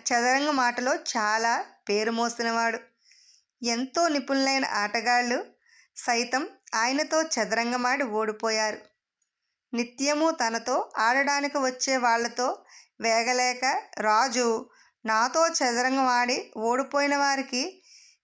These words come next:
చిరచ్ఛేదం శిక్ష విధించబడుతుంది," అని ప్రకటన చేశాడు. ఈ ప్రకటన విన్న తరువాత ఆటగాళ్ళు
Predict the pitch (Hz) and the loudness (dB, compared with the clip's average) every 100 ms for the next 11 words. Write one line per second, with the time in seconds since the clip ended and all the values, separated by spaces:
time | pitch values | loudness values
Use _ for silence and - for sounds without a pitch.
0 | - 269 302 - - 277 254 302 427 _ | -2 0 0 -2 0 0 0 -4 -6 _
1 | _ _ - _ - 254 - - 277 233 | _ _ -20 _ -6 -4 -2 0 0 -2
2 | 247 240 226 240 226 233 226 220 214 - | -2 -2 -2 -2 -2 -2 -2 -2 -4 -2
3 | 226 415 539 _ _ - 220 208 214 214 | -2 -2 -6 _ _ -4 -2 0 -2 -2
4 | 208 214 208 226 214 208 - _ _ _ | -2 -2 -2 -2 -4 -4 -14 _ _ _
5 | _ _ _ _ 254 330 - 233 262 311 | _ _ _ _ -6 -4 -2 -2 0 -2
6 | 285 247 233 - 214 240 294 277 247 247 | 0 0 -2 -4 -2 -2 0 0 0 0
7 | 247 247 - 208 202 233 240 254 247 220 | 0 -2 -2 0 0 0 0 0 0 0
8 | 208 233 | -2 -4